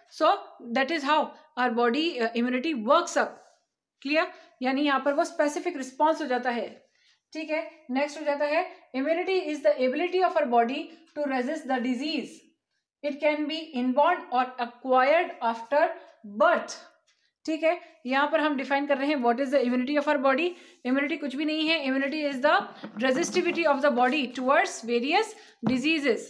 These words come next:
ठीक है, यानी हमारी बॉडी की कैपेसिटी है to fight up against various diseases, उस कैपेसिटी को हम बोलते हैं what to say, अ,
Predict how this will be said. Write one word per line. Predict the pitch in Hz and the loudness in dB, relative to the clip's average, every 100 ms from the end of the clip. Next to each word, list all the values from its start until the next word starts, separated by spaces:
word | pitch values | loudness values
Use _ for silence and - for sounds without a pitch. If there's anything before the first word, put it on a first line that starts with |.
| - _ - | -18 _ -6
ठीक | 302 | -2
है, | 320 339 - - 240 | 0 0 -2 -10 -2
यानी | 262 311 | 0 2
हमारी | 302 262 277 | 2 2 2
बॉडी | 262 240 240 | 2 2 2
की | 294 320 | 0 -2
कैपेसिटी | 254 262 269 349 339 | -2 0 -2 -2 0
है | 320 339 - - _ 320 | 2 2 -2 -20 _ -6
to | 302 | -2
fight | - 294 302 | 2 2 2
up | 302 | 2
against | 269 262 302 254 | 0 0 -4 -2
various | 254 294 262 | -2 -2 -2
diseases, | 247 233 294 277 311 - - _ | -2 0 0 0 -2 -4 -20 _
उस | 330 370 - | -4 -4 -2
कैपेसिटी | 277 285 294 294 339 | 0 2 2 0 -2
को | 320 | 0
हम | 294 294 | 2 2
बोलते | 247 233 269 | 0 0 0
हैं | 262 311 208 - - _ | 0 0 -2 -10 -20 _
what | 233 254 | -2 -2
to | 277 | -2
say, | 262 311 415 - - | 0 2 2 -2 -16
अ, | - | -2